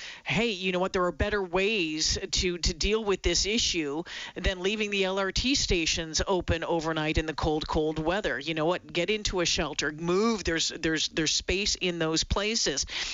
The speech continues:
'Cause there's a lot of questions then that are raised about, you know, why some folks don't wanna go to shelters. They don't wanna use those spaces. So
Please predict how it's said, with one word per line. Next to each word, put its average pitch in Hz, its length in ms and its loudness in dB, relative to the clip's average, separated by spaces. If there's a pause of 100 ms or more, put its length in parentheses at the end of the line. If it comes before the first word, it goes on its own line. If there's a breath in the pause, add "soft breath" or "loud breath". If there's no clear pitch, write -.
(100)
'Cause 220 120 2
there's 220 100 2
a 214 60 2
lot 262 240 0
of - 80 -10
questions 277 640 0
then 156 300 -2
that 165 120 0
are 170 140 2
raised 180 500 2
about, 165 360 0 (480 loud breath)
you 185 120 0
know, 180 260 0 (220)
why 202 460 0
some 214 320 0
folks 214 340 0
don't 214 240 -2
wanna 208 320 0
go 214 400 2
to 170 500 0 (200 loud breath)
shelters. 160 560 0
They 170 80 2
don't 202 200 0
wanna 208 300 0 (140)
use 175 340 0
those 151 300 0
spaces. 143 560 0
So 214 260 0